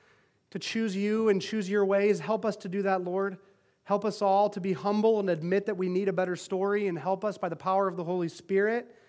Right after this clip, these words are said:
to give your story a chance, Lord. I pray fo-, for us as we close this evening in worship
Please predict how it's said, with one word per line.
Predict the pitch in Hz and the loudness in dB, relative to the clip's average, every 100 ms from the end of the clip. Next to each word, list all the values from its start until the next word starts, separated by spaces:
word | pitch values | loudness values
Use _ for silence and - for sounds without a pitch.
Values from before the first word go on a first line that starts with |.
| _ _ _ _ _ _ _ _ _ _ _ _ | _ _ _ _ _ _ _ _ _ _ _ _
to | - | -8
give | 156 202 | 0 0
your | 180 | 2
story | 185 - 170 165 | 0 0 -2 -2
a | |
chance, | 160 160 143 131 | -4 -6 -10 -10
Lord. | 143 131 123 _ _ _ _ _ _ _ _ _ _ _ _ - - _ _ _ _ _ | -10 -12 -12 _ _ _ _ _ _ _ _ _ _ _ _ -20 -20 _ _ _ _ _
I | |
pray | - - 185 190 | -10 -2 0 0
fo-, | 185 190 185 - | 0 -2 -2 -4
for | 180 180 | -2 0
us | 180 175 | 0 -4
as | 156 | -8
we | 160 | -10
close | - 180 175 170 | -6 -2 -2 -2
this | 170 - | -6 -6
evening | 175 180 170 | -6 -4 -4
in | 147 | -6
worship | 143 170 - 190 190 - | -6 -8 -6 -8 -8 -16